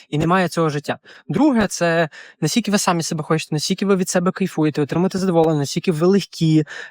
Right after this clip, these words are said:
е, в довірі до себе і до світу, і без напруги. Е, бо в цьому всьому енергія нормально протікає, відповідно,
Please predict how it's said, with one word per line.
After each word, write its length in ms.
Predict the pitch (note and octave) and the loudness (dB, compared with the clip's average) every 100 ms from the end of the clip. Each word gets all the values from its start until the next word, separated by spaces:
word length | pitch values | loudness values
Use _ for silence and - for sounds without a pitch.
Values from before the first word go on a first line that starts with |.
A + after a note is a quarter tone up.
| - | -4
е, 500 | C#3+ C#3+ C#3 C#3+ C#3 | -2 0 0 -2 -4
в 240 | C3 C3 | -6 -6
довірі 420 | B2+ G3 F#3+ G#3 | 0 2 2 2
до 120 | F3 F#3 | 2 0
себе 320 | - F#3+ F3 | 2 2 0
і 40 | |
до 100 | C#3 | -2
світу, 400 | - F3 A3+ G#3 | -6 -2 0 0
і 240 | F3 E3 E3 | -2 -2 0
без 360 | C3+ G3 F#3+ | 2 2 2
напруги. 520 | F3 - E3+ C#3 A2+ - - - _ | 0 2 2 2 -2 -8 -16 -20 _
Е, 420 | D3+ D3 D3 C#3+ C#3+ | -6 -4 -2 -2 -4
бо 220 | C#3+ D#3 | -2 -2
в 100 | D#3 | 0
цьому 240 | - G3 | 0 0
всьому 500 | F3+ - E4 D4+ G3 - | 0 0 2 2 0 0
енергія 440 | F3 G#3+ G#3 F#3 | 2 2 2 2
нормально 300 | F3+ F#3 F3+ | 2 2 0
протікає, 420 | F3+ F3 - C#4+ | -2 -4 0 2
відповідно, 440 | F#3 - G#3 F#3+ | 0 -2 -2 -2